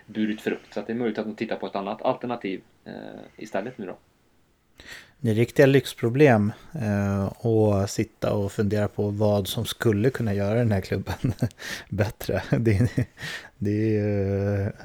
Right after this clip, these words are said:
Speaker 2: så, så tror jag många G M skulle känna. Att de, <laughs> att de har en massa deals på bordet och så bara, "Nej, han platsar inte i vårt lag." <laughs>
Speaker 1: Nej, de, eh, det känns ju som att det är många såna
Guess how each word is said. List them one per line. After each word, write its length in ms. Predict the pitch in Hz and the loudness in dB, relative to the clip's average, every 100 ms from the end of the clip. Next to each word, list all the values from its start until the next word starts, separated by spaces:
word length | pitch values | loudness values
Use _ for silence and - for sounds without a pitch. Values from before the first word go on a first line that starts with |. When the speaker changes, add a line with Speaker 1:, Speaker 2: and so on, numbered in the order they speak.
| - - | -18 -6
Speaker 2:
så, 380 | - 120 - | 4 4 4
så 200 | 107 113 | 0 0
tror 200 | 117 143 | 2 4
jag 100 | 123 | 4
många 280 | 110 104 117 | 2 2 0
G 180 | 117 110 | 2 2
M 120 | 92 | 2
skulle 440 | - 98 95 98 95 | -2 -4 -2 -4 -2
känna. 320 | 98 92 92 - - | -2 -2 -6 -10 -10
Att 200 | - - | -8 0
de, 340 | 104 98 101 - - - - | 0 2 0 0 0 0 -6
<laughs> 340 | - - - | -14 -12 -4
att 140 | 107 | -2
de 120 | - 104 | 2 4
har 200 | 107 113 | 6 4
en 80 | |
massa 280 | 110 104 107 | 4 2 0
deals 320 | 95 110 107 | 2 2 0
på 100 | - | -2
bordet 260 | 104 113 110 | 2 2 2
och 60 | - | -2
så 80 | - | -4
bara, 100 | - | -4
"Nej, 500 | 226 - - 143 139 | -2 -4 -4 -6 -6
han 200 | - 170 | -4 0
platsar 320 | 190 - 147 | 0 -2 -4
inte 160 | 143 143 | -2 -2
i 40 | |
vårt 260 | 120 110 - | 0 -2 -4
lag." 220 | 120 - - - - | -4 -6 -8 -10 -10
<laughs> 300 | _ _ - | _ _ 2
Speaker 1:
Nej, 300 | 107 104 110 | 6 6 4
de, 300 | 110 117 113 | 0 -4 -4
eh, 280 | 107 101 101 - | -4 -6 -10 -10
det 80 | 107 | -4
känns 240 | 110 - | -4 -4
ju 40 | 120 | -6
som 160 | 113 | -6
att 100 | 104 | -6
det 140 | 107 107 | -4 -2
är 340 | 113 107 - | 0 -2 -4
många 360 | 110 117 104 101 | 0 0 0 -4
såna 500 | 107 98 95 92 | -4 -4 -4 -4